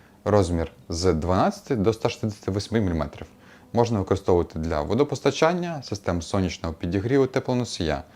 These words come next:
транспортування стисного повітря в системі пожежогасіння та промисловому,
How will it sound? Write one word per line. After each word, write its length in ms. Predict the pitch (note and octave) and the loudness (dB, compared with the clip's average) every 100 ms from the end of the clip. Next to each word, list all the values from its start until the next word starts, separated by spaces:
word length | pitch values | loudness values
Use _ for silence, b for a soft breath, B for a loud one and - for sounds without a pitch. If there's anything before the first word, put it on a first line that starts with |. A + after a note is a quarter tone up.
| B B B B _ | B B B B _
транспортування 800 | F#2 F2+ - - F#2 G2 F2+ | -6 -2 -4 0 2 4 2
стисного 460 | D#2 F#2 - D#2+ D#2 | 0 -4 -2 -4 -6
повітря 520 | - G2 E3+ F3 D#3+ D3+ b b b - | -2 2 2 0 -4 -8 b b b -4
в 320 | F2 F#2+ E2 | 6 6 6
системі 560 | - F2 - F2+ E2 D#2+ | -2 -8 0 0 0 0
пожежогасіння 880 | G2+ E2+ D#2 D#2 E2 - D#3+ E3+ F3 b b b _ | 0 0 -2 -4 -4 0 0 0 -6 b b b _
та 240 | - F3 G3+ - | 2 2 0 -2
промисловому, 920 | G#2+ G2+ - B2 B2 A#2 A2 G#2 | 2 2 2 4 6 4 0 -4